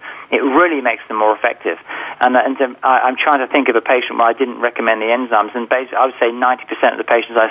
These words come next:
see, um, are candidates for the enzyme therapy along with the humic acid and or the olive leaf. And I would look to rotate these things, um, so it's not just one protocol for a period of time. Things mod-, change over time, but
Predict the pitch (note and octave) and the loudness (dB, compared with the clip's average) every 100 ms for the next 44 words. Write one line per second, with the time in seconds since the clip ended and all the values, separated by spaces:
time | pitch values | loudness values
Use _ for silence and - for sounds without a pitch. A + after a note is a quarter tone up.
0 | - A#2+ A#2 - - - - _ - A#2+ | 2 0 0 -6 -16 -18 -20 _ 2 4
1 | A#2 A#2+ - - B2 A#2 A#2 A#2 - - | 4 -2 -4 2 4 4 4 2 0 -2
2 | D3+ D#3 C3+ A2+ - - - D3 B2+ B2 | 0 2 2 2 0 -2 4 6 6 2
3 | C3+ D#3 B2 G#2+ G#2+ A#2+ A2 A#2 G#2+ A2+ | 0 0 0 0 0 0 2 0 0 2
4 | C3 C#3 B2+ B2+ A2+ B2 A#2 A#2 A2 A#2+ | 0 0 -2 -4 -4 -8 -2 0 0 -2
5 | G2+ - A#2+ A2+ A2 A2+ G#2+ G#2+ G#2+ A2+ | -2 0 0 2 2 2 2 2 0 0
6 | G#2 B2+ B2 C3 D3 C#3+ B2 A#2 - D3 | 0 0 0 0 -2 -4 -4 -4 -2 -2
7 | C#3 - - - - - - C3 B2 C#3 | -2 -4 -12 -10 -10 -12 0 0 2 2
8 | C#3 E3 D3 - B2 A#2+ A#2 A2 - B2 | 2 0 -6 0 4 4 2 -4 0 0
9 | A2+ - C#3+ C3+ B2 - B2 A#2+ C3 B2 | 0 -2 0 0 -2 -2 -2 0 -2 0
10 | - A#2 A#2 - B2 - C3 A#2 - B2+ | 0 2 0 -2 -2 0 0 0 2 2
11 | B2+ B2 - - B2+ A2+ A#2+ A#2 - A2+ | 2 -2 -6 -2 -2 0 0 0 -4 -14
12 | - - A#2 A#2 A2 G#2+ C3+ A#2 G#2 G#2+ | -4 0 2 2 0 0 2 2 2 0